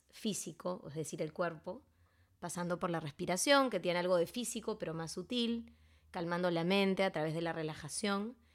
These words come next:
y finalmente sentándote a meditar. Pero la meditación es tan sencilla que es por eso que nos cuesta tanto comprenderla, porque nuestra mente tiende a complejizar las cosas.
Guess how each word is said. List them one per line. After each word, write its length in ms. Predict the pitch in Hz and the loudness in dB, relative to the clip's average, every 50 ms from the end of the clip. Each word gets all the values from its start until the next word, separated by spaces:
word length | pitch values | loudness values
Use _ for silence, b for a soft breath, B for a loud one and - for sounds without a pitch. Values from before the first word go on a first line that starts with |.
| b b b | b b b
y 80 | - | -8
finalmente 480 | 151 190 175 170 170 170 170 170 165 180 | -6 -4 -2 -2 0 0 0 0 0 -2
sentándote 600 | 175 - 165 151 147 160 160 160 165 165 165 180 | -2 -2 -4 -4 -4 -2 -2 -2 -2 -2 -2 -2
a 40 | 160 | -2
meditar. 580 | 165 160 151 143 139 143 - 151 143 - - _ _ _ _ _ _ _ _ - - _ _ - - | -2 -2 -4 -4 -4 -2 -2 -2 -2 -4 -6 _ _ _ _ _ _ _ _ -16 -16 _ _ -6 -2
Pero 360 | - 185 185 175 175 170 - B B B B B | 2 4 6 6 6 4 2 B B B B B
la 100 | B - | B 2
meditación 520 | 190 185 190 - - 254 - - 247 247 254 | 4 4 4 4 4 4 4 4 4 4 2
es 220 | 262 247 - - | 2 0 0 2
tan 220 | - 247 254 262 226 | 4 4 4 4 4
sencilla 760 | 247 247 240 233 - - 269 254 208 160 156 160 185 254 - _ b b b b b b b b b b _ - | 4 4 4 4 4 4 4 4 4 4 2 2 0 0 -4 _ b b b b b b b b b b _ -2
que 100 | - 190 | -2 0
es 60 | - | 0
por 180 | - 240 233 233 | 2 4 4 6
eso 180 | 233 247 247 | 4 4 4
que 80 | 226 214 | 2 0
nos 140 | 180 165 - | 0 0 0
cuesta 340 | - 214 196 - - 214 - | 2 0 2 2 0 -2 2
tanto 320 | 220 208 202 214 220 214 | 2 2 2 2 0 0
comprenderla, 720 | - 226 202 - 175 175 175 226 285 254 175 147 139 143 | 0 0 0 0 0 2 4 4 4 4 2 0 -2 -2
porque 220 | - 160 - 180 170 | -4 -2 -2 0 0
nuestra 300 | 170 165 - - 165 165 | 0 -2 -2 -2 -2 2
mente 480 | 180 220 262 254 208 175 151 165 196 | 4 4 4 4 4 4 4 2 0
tiende 380 | 196 - - 214 214 208 208 214 | 0 0 0 0 2 2 0 -2
a 60 | 208 | -2
complejizar 640 | - 214 202 - 170 - - - 156 - - 185 185 | -2 -4 -4 -4 -6 -8 -8 -8 -6 -4 -4 -2 -2
las 180 | 190 185 - - | -4 -6 -10 -6
cosas. 540 | - 240 226 196 - 156 151 - - - | -4 -4 -4 -4 -4 -8 -12 -16 -18 -20